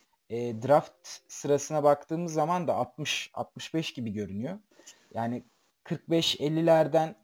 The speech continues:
Taurean Prince'e yükselebilirsiniz diye düşünüyorum ben. Senin bu konuda bir görüşün var mı?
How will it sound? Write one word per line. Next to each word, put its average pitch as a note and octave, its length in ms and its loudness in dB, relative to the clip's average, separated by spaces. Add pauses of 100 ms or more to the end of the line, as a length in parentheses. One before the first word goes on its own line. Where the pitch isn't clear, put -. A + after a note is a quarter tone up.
(120)
Taurean D#3+ 460 2
Prince'e E3 380 -6
yükselebilirsiniz D#3+ 1000 -2
diye E3 220 -2 (220)
düşünüyorum B2 560 -2
ben. D#3 240 -6
Senin E3 420 -4
bu C#3+ 60 -8
konuda A#2+ 320 -2
bir A2 40 -4
görüşün G#2+ 400 -4
var G2 140 -6
mı? E3 160 -10